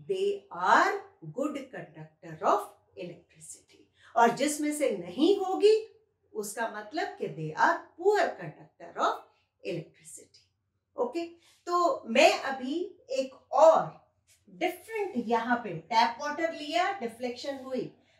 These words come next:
अब हम कर रहे हैं कि अगर in place of tap water मैं डिस्टिल्ड वाटर ले लेती हूँ, ओके, अगर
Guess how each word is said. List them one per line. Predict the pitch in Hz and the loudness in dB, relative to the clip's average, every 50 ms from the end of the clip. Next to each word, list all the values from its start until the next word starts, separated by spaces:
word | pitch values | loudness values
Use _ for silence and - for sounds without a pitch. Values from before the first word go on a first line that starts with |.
| _ - | _ 2
अब | - 294 370 392 392 | 8 8 8 8 8
हम | 403 415 415 403 - - | 2 -2 -4 -8 -10 -6
कर | 330 285 277 277 | -4 -2 -2 -2
रहे | 302 311 330 339 | -4 -4 -6 -6
हैं | 339 359 370 - | -8 -8 -8 -8
कि | 415 | -8
अगर | 339 - - - 285 - 330 - 440 440 440 - 285 - 311 | -8 -8 -4 0 2 2 2 2 -2 -2 -2 -4 -6 -6 -4
in | 330 320 311 294 - - | -4 -4 -6 -8 -10 -6
place | 277 277 294 359 370 - - 403 | -2 0 0 0 0 -4 -6 -8
of | 403 403 - _ - | -8 -8 -10 _ 2
tap | 240 240 - 339 - - - 220 214 | 4 6 6 6 4 -2 -10 -10 -8
water | 226 220 214 - 214 196 202 220 247 349 - - _ _ _ _ _ - | -8 -8 -6 -6 -8 -6 -6 -6 -8 -10 -12 -16 _ _ _ _ _ -6
मैं | 269 285 392 415 415 - | 2 4 4 4 4 2
डिस्टिल्ड | 349 349 349 - - - 427 466 480 480 440 403 320 285 | -2 -4 -4 -4 -6 -2 0 2 2 4 2 2 0 0
वाटर | 247 254 247 247 233 220 - | 0 -2 -2 -2 -4 -6 -6
ले | 208 | -6
लेती | 170 156 151 - - _ _ _ _ _ _ _ _ _ _ _ _ _ _ _ _ _ _ _ - | -12 -12 -14 -14 -20 _ _ _ _ _ _ _ _ _ _ _ _ _ _ _ _ _ _ _ -2
हूँ, | 240 233 | 0 0
ओके, | 233 - 381 453 508 - - _ _ _ _ - 233 | 0 2 -2 -2 -2 -4 -12 _ _ _ _ 0 0
अगर | 240 233 302 330 320 | 2 4 4 2 2